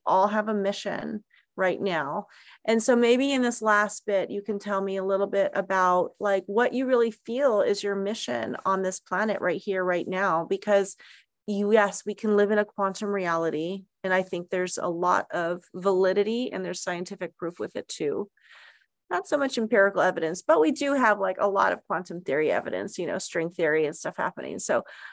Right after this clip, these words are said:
you know, I get all in my nerdy head with all this stuff, but, you know, I think that, um, a lot of times, and this is what my teachers taught, like, when you heal yourself, you heal the world, which is what my whole thing is about. And it's true, because the, the human body energy field,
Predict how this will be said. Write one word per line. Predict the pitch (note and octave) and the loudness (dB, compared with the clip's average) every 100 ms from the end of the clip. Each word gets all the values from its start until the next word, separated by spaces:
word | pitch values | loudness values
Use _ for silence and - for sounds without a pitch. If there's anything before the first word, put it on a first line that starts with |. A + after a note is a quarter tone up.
| - | -4
you | G#3 | 4
know, | G#3 - - | 6 6 6
I | G#3 | 6
get | G#3+ | 8
all | G3+ G3 | 8 8
in | F#3+ | 6
my | F3 | 4
nerdy | G#3+ G3 F3 G3 G3 F3 G#3+ | 2 0 4 8 8 6 2
head | F#3 E3+ | 2 2
with | F3 | 2
all | E3+ E3 | 0 0
this | F3+ - | -2 -4
stuff, | F3 F3+ - | -4 -2 0
but, | E3 - - - - | 0 -2 -12 -16 -2
you | - | 4
know, | G3+ - | 6 6
I | G3+ | 2
think | G3+ G#3+ G#3 G#3+ - | 2 0 0 -2 0
that, | F3 D#3+ - - | 2 2 -2 -4
um, | F3+ E3+ E3+ F#3 - - | -2 -2 -4 -8 -14 0
a | G#3 | 4
lot | G#3 A3+ | 6 6
of | C#4 | 4
times, | A#3+ F#3+ F3 F3+ G#3+ - | 0 -2 -2 -4 -6 -2
and | G#3 | 0
this | G3+ G#3 | 0 -2
is | G3+ | -2
what | F#3 | -2
my | F3+ G3 | 0 0
teachers | - G3+ G3+ G3 | -2 -6 -6 -8
taught, | - F#3 - | -2 -2 0
like, | F#3+ | -2
when | G3 G3 | -2 -2
you | |
heal | F#3+ - G#3+ | -2 2 4
yourself, | G#3 G#3 - F#3 - | 4 2 0 -4 -6
you | F3+ | -12
heal | - F#3 | -4 -2
the | E3+ | 0
world, | E3 G3 G3 D#3+ D#3+ - | -2 4 6 6 4 -4
which | F3+ | -14
is | E3+ | -8
what | E3+ F3 | -6 -4
my | F3 | -4
whole | F3 D#3+ | -6 -8
thing | F3 E3 | -6 -6
is | E3+ | -6
about. | E3 F3 - | -2 0 0
And | G3 | 0
it's | G3+ A3 | -2 -4
true, | - - A#3 E3+ F3+ | -4 4 4 4 2
because | - G3+ F3+ | -4 -4 -4
the, | G3 _ | -6 _
the | F#3+ | -14
human | - G3+ F#3+ F#3 | -4 -2 0 0
body | F3 F3 | 0 0
energy | - F3 F3 F3 | -2 -6 -6 -8
field, | - D#3+ D3+ - | -2 0 0 -4